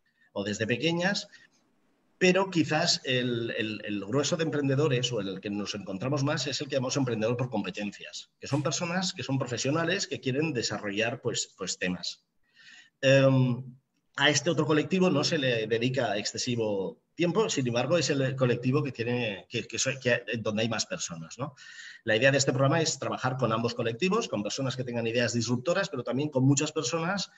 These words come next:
que lo que quieren es desarrollar proyectos profesionales, ¿eh? a medio y largo plazo y que te-, que sean viables. Desde ese punto de vista, eh, nos encontramos con un escenario específico en estos momentos, que es el mercado, que, el que, el, al que tenemos que empezar a dirigirnos, que es el mercado post-covid, ¿no?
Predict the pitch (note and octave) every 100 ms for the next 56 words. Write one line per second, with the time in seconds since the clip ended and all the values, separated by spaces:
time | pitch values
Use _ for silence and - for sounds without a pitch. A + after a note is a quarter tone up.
0 | - - - B2 A#2+ B2+ C3 D3 C#3+ -
1 | C3 A2+ B2+ B2+ A#2 B2 C3 B2 B2+ D3
2 | F3 F3+ B3+ - - G2+ F#3 - _ _
3 | - A#2+ C3+ C3 B2+ B2 D3 C#3+ F3+ A#2
4 | - A#2+ - G2 - G2+ F#2 F2+ E2 E2
5 | D#2 - _ - - - - _ B2+ D#3
6 | E3 E3 F3 D#3+ E3 F#3+ - D#3+ F#3 F#3+
7 | - A#2 A2+ G#2 F2+ - A#2 C3 C3 A2
8 | B2 C3+ D3 C#3 C3 A#2+ A#2+ B2 G#2+ C#3
9 | C3 B2 A2+ A2 A#2+ G#2 B2 D#3 C3 C#3+
10 | C3+ - A#2+ A#2+ A2+ G#2+ A#2+ A#2+ C3+ D3
11 | C#3 A2+ F#2+ - _ _ _ - - B2
12 | B2 G#2+ A#2+ A#2+ A2+ A2+ G#2 A2+ A2+ B2
13 | C3+ C3+ B2+ C3 A#2+ A2+ G#2+ G#2 C3 C3+
14 | C3 C3+ A#2 G#2 - A2+ A#2 A2 G#2 G2+
15 | F#2+ F2+ C#3